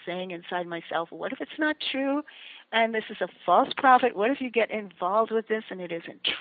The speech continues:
true?" And, and then finally I just said to myself, "Well, you know, I'll only find,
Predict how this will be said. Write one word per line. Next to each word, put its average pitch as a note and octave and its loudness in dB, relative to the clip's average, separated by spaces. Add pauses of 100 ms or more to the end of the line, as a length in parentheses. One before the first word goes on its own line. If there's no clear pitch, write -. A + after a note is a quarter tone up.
true?" A#3+ 2
And, F3+ -2 (720)
and A#3 0
then A#3 0 (160)
finally D4 4
I D#4+ 6
just C#4+ -4
said C4 0
to C4 -6
myself, A3+ -4
"Well, A3 -2
you A3 -6
know, A#3 -4 (320)
I'll A#3+ 2
only B3 0
find, B3 4